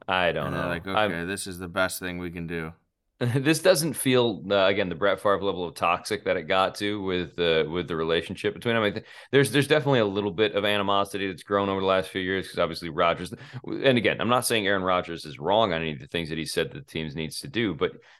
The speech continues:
Speaker 1: usually when you see a player trying to be a G M, uh, it doesn't always end well, you know, so that's a, that's a Russell Wilson, uh, dig for you right there. But yeah, I think we, we've kinda covered the big spots they need to do. They need to look at the defensive line, obviously, whether that's in free agency, uh, and snapping up one of the guys that's still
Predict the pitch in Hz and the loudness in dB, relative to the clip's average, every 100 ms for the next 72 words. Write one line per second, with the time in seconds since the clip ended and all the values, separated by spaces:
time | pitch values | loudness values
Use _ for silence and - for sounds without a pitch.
0 | - 101 107 120 120 117 110 98 95 92 | -8 -4 0 0 2 2 2 0 -2 0
1 | 104 - 95 98 98 - 95 92 87 90 | 0 0 2 2 0 0 -2 -2 -4 -4
2 | 87 73 92 87 87 85 76 69 85 82 | -4 -4 -2 0 2 0 -4 -6 -4 0
3 | 80 73 85 87 80 73 87 90 80 73 | 0 0 -2 0 -4 -4 -2 -2 0 -2
4 | 71 - 82 80 - 85 80 - 82 80 | -2 -6 -8 -6 -4 0 0 -2 -2 -2
5 | - _ _ - - 82 85 82 78 87 | -4 _ _ -10 -6 -2 -2 -2 -4 -4
6 | 78 76 73 73 71 - 80 - 85 76 | -4 -10 -10 -10 -8 -6 -6 -4 -4 -2
7 | 76 73 92 87 85 90 - - _ - | -4 -2 0 0 0 0 0 -2 _ -2
8 | 127 135 117 113 - 113 98 101 92 92 | 0 0 -2 -4 0 0 0 -2 -2 -2
9 | - 85 92 80 - 92 85 - 85 85 | -6 -6 -4 -4 0 2 2 -2 -2 -4
10 | 78 71 85 87 92 104 90 - 90 87 | -8 -6 -4 -2 -2 -2 -4 -4 -2 0
11 | 90 82 87 82 78 85 76 73 82 80 | 0 -2 -2 -8 -6 -8 -8 -8 -2 -2
12 | 80 80 76 78 76 85 80 80 78 78 | 0 -2 -2 -6 -6 -6 -4 -4 -2 -2
13 | - - 95 85 92 90 92 78 85 - | -4 -4 -4 -4 -4 0 0 -2 -6 -6
14 | 85 82 80 80 73 80 78 - 90 85 | -4 0 2 2 2 -2 -4 -4 -4 -2
15 | 85 80 85 82 76 82 78 76 73 - | -4 -4 -4 -4 -2 0 0 -4 -10 -6
16 | 82 73 | -6 -6